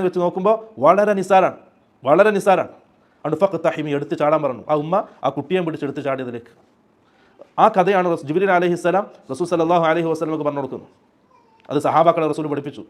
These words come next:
അത് ഈ ഉമ്മത്തിന് മുഴുവൻ റസൂൽ സല്ലല്ലാഹു അലൈഹി വസല്ലം പഠിപ്പിച്ചു. ആരുടെ കഥ? ചേർത്ത് പറഞ്ഞ ഒരു കുടുംബമില്ലാത്തൊരു വേലക്കാരി പെണ്ണിൻ്റെ കഥ. ആ പെണ്ണിന്ന് ബാക്കിയായി. സ്വർഗ്ഗത്തിൽ റസൂൽ സല്ലല്ലാഹു അലൈഹി വസല്ലം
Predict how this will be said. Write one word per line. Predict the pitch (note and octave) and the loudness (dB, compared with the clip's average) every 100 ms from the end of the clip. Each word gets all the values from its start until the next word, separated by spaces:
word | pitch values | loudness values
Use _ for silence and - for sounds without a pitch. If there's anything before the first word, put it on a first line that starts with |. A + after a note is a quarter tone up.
| _ _ _ _ _ - | _ _ _ _ _ -2
അത് | D3+ | 0
ഈ | F3+ | 2
ഉമ്മത്തിന് | F3 G3 G3+ F#3 | 0 0 0 0
മുഴുവൻ | F3 G3+ | 0 0
റസൂൽ | F#3 F#3 | -2 -4
സല്ലല്ലാഹു | F#3 F3 F3 E3+ | -2 2 4 4
അലൈഹി | F3 E3+ | 0 -2
വസല്ലം | D#3+ D#3+ | -4 -4
പഠിപ്പിച്ചു. | D#3 D3 C#3+ D#3 | -4 -4 0 2
ആരുടെ | G3 F#3+ | 4 2
കഥ? | E3 C#3+ - _ _ _ _ _ _ _ _ _ - | 0 -2 -4 _ _ _ _ _ _ _ _ _ -4
ചേർത്ത് | C#3 D#3 D#3+ | -4 -2 -2
പറഞ്ഞ | D#3 D3 | -2 -4
ഒരു | C#3+ | -6
കുടുംബമില്ലാത്തൊരു | C#3 D#3+ E3 D#3 D#3 D3 | -6 -4 0 0 0 -2
വേലക്കാരി | C#3 D3 D#3 D3 C#3+ | -2 -2 0 -2 -2
പെണ്ണിൻ്റെ | C3+ C3+ B2 | -8 -6 -8
കഥ. | G#2+ - _ _ _ _ _ _ _ B2+ | -8 -14 _ _ _ _ _ _ _ -6
ആ | C#3 | -4
പെണ്ണിന്ന് | D3 D#3+ G3+ - _ _ A2+ | -4 -6 -8 -12 _ _ -14
ബാക്കിയായി. | A#2 A2+ F2+ - _ _ _ _ _ _ - | -12 -10 -12 -16 _ _ _ _ _ _ 2
സ്വർഗ്ഗത്തിൽ | D3+ F#3 G#3+ G#3+ F#3+ | 4 4 2 2 0
റസൂൽ | D#3+ G3+ | 0 0
സല്ലല്ലാഹു | G#3 G3 G3+ G3+ F#3 | 0 2 4 4 4
അലൈഹി | G3 F#3+ | 2 2
വസല്ലം | F3+ F#3 G3 | 0 0 0